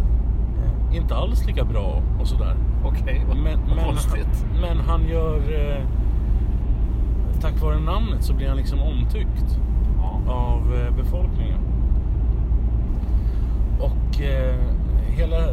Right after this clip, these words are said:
Speaker 1: den här diskussionen leder då till, eh, det ordet som man, eh, kallar f-, som är liksom en motsvarighet till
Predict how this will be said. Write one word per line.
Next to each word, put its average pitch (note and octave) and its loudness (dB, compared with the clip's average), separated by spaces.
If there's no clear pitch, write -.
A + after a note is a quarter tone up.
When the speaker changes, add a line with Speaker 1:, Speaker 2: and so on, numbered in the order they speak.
Speaker 1:
den D3+ 2
här C#3+ 0
diskussionen - 0
leder C3 2
då - 2
till, B2+ 2
eh, - 4
det - 4
ordet - 4
som - 4
man, A2+ 4
eh, A2+ 4
kallar B2 2
f-, - 2
som D3 4
är - 2
liksom - 2
en - 0
motsvarighet - 2
till - 2